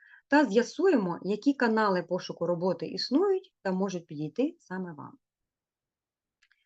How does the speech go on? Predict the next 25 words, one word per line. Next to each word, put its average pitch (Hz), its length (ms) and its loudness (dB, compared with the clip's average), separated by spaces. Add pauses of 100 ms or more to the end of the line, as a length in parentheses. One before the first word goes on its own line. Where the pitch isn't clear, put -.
(160)
Важливо 254 340 2
пам'ятати, 269 560 6
що 220 320 -4
пошук 262 380 0
роботи — 208 560 0
це 202 140 0
теж 196 400 -2
робота. 170 500 -6 (880)
І 233 180 6
результатом 196 640 0
цієї 220 460 0
роботи 160 460 -4 (320)
буде 185 200 -2
ваше 208 440 -2
успішне 190 460 -10
працевлаштування. 160 800 -12 (760)
Тож, 269 260 4
як 247 200 2
і - 20 -2
будь-яка 254 400 4
інша 277 400 2
робота, 170 520 -4 (160)
вона 226 260 2
може 208 320 0
бути 151 440 -6